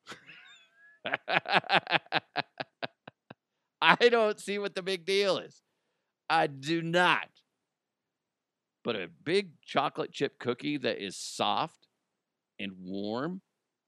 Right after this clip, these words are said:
Oh, those are the best. The best. I, I d-,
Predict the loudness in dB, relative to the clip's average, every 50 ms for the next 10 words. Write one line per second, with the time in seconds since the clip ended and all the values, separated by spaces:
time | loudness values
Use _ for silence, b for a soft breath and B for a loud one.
0 | _ _ _ _ -2 -2 2 2 0 0 0 -2 -4 -6 -12 _ _ -8 -6 -6
1 | -6 -8 -12 -20 -20 _ _ _ _ _ _ _ _ -2 -2 -2 -4 -4 -2 -2
2 | -2 -2 -4 -8 _ -20 -20 -20 _ _ _ _ _ _ _ _ _ _ _ _
3 | _ _ _ _ _ 4 4 4 4 2 2 0 2 2